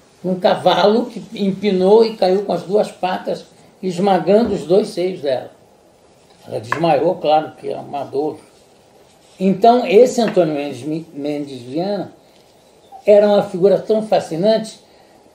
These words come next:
que, de improviso, tem uma música da Juliette Gréco que, quando ela cantava, ela dizia sempre, "Comme il est doux dans les bras d'Antoine." E não era uma coisa sexual nem sensual, não.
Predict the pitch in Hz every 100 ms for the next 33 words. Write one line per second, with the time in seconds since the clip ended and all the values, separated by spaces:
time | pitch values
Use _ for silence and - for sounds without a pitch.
0 | _ - 208 196 - 165 208 254 233 214
1 | 190 139 139 226 240 156 131 139 - -
2 | 208 208 185 190 208 - 175 156 151 170
3 | 160 180 180 - 156 160 - 208 208 -
4 | _ _ _ - 180 - 208 220 202 180
5 | 175 185 180 196 180 190 180 170 156 147
6 | 185 - - 196 - 131 - - _ _
7 | - - 233 233 220 202 190 - 202 220
8 | 214 - - 190 185 180 165 156 175 175
9 | 165 165 - 147 131 117 101 - - _
10 | _ _ - 226 214 226 254 262 220 214
11 | 208 185 - 175 - - 156 180 185 160
12 | 151 - 147 - 156 175 175 208